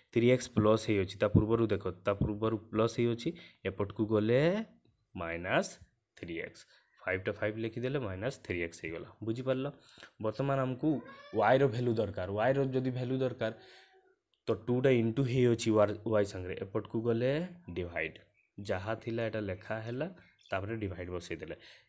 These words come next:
ଏଇଟାକୁ ଦେବେ ଇକ୍ୱେସନ୍ ନମ୍ବର ଥ୍ରୀ, କାହିଁକିନା ଆଗରୁ ୱାନ୍ ହେଇଥିଲା,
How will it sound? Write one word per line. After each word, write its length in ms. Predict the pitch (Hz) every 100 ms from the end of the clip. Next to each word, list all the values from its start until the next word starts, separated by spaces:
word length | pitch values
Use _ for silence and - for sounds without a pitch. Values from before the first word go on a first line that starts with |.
| _ _
ଏଇଟାକୁ 420 | 113 120 131 135 135
ଦେବେ 340 | 113 110 139 - 113
ଇକ୍ୱେସନ୍ 480 | 101 98 101 113
ନମ୍ବର 240 | 101 95 127
ଥ୍ରୀ, 280 | - 98 85 -
କାହିଁକିନା 340 | 107 117 135 110
ଆଗରୁ 420 | 98 104 113 110
ୱାନ୍ 220 | 107 113
ହେଇଥିଲା, 400 | 117 120 135